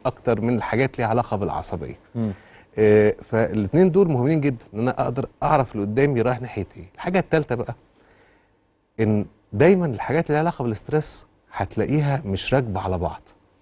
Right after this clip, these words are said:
Speaker 2: بمعنى؟
Speaker 1: يعني يقول لك إيه؟ آه، يقول، آه، أنا مثلا لو جينا ناحية القولون مثلا، أنا ما-، غالبا اللي بيجي له انتفاخات بيبقى عنده إمساك، حركة البطن مش مظبوطة،
Speaker 2: مم.
Speaker 1: بطيئة.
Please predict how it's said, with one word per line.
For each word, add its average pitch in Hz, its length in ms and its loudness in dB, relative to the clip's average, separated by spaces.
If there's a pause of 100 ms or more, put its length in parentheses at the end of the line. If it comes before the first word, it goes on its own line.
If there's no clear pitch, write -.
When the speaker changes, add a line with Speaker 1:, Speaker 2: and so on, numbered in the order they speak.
(360)
Speaker 2:
بمعنى؟ 110 140 2 (300)
Speaker 1:
يعني 104 280 2
يقول 120 280 2
لك 107 180 -2
إيه؟ 104 240 -2 (480)
آه، 104 400 4
يقول، 110 680 2
آه، 98 480 0
أنا 127 140 4
مثلا 135 520 0
لو 104 140 2
جينا 131 280 2 (100)
ناحية 120 360 -4
القولون 127 400 2
مثلا، 120 300 -2
أنا 127 120 -2
ما-، 120 400 -2 (160)
غالبا 127 320 4
اللي 110 240 -2
بيجي 113 140 0
له 151 100 2
انتفاخات 131 520 -2
بيبقى 127 180 -4
عنده 143 220 -2
إمساك، 151 340 -2
حركة 101 400 -4
البطن 107 320 -4
مش 135 180 -6
مظبوطة، 151 440 0
Speaker 2:
مم. 101 60 -2
Speaker 1:
بطيئة. 113 360 -2